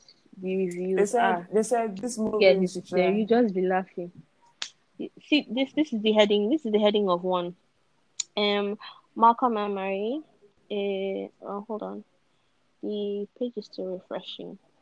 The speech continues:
Speaker 1: Okay. Um. Mm-hmm. Malcolm and Marie.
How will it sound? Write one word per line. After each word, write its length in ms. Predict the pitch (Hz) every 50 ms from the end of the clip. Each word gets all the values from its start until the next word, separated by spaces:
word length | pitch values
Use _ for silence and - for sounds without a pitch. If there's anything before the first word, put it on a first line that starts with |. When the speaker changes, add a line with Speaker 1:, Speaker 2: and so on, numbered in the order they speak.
| _ _ _ - -
Speaker 1:
Okay. 340 | 214 - - - 190 208 - _ _ _ _ _ _ _ _ _ _ - - - _ _ _ _ _ _ _ _ _ _ _ _ _ _ _ _ _ _ _ _ _ -
Um. 1300 | 165 185 185 185 185 185 180 185 180 180 185 180 180 180 180 180 175 170 170 214 220 214 214 208 202 185 - _ _ _ _ _ _ _ _ _ _ _ _ _ _ _ _ _ _ _ _ _ _ _ _ _ _ _ _ _ _ _ _ _ _ _ _ _ _ _ _ _ _ _ _ _ _ _ _ _ _ _ _ _ _ _ _ _ _ _ _ _ _ _ _ - - - - - - _ _ _ _ _ _ _ - - - - - - - - - - _
Mm-hmm. 1300 | 208 202 - 240 226 202 185 180 175 180 _ _ _ _ _ _ _ _ _ _ _ _ _ _ 220
Malcolm 400 | 214 220 226 226 - 247 233 214
and 140 | 196 190 190
Marie. 460 | 185 175 175 175 185 185 180 180 190